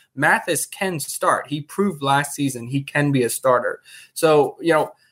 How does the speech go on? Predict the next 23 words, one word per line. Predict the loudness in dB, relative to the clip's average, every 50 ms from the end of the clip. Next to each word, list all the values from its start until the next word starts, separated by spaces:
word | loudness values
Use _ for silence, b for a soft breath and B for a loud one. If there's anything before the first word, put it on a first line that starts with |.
| _ _ _ _ _ _ _ _ 2
I | 4 6 4 4
have | 2 2 0 0 0 0
this | -2 -2 0 0
as | 0 0 0
their | 0 -2
number | 0 0 0 2 2 4
one | 4 4 4 2
position | 0 -2 -2 0 0 0 0 0 0
of | 0
need, | 2 2 2 2 2 0 -2 b b b b b b b
but | 4 4 4 4 0 -4 -8
they | -2 0 0 2
may | 2 2 0 2
not | 2 2 2 2
even | 0 -4 -4 -4 -6 -6 -6
pick | -6 -8 -4 -2
it | -2 -2 -2
in | -4 -8 -8
the | -8 -8
third | -4 -2 0 0 0 -2
round. | -4 -4 -4 -6 -10 -14 b b b b b b
And | -2 2
so, | 4 4 6 4 4 0 -4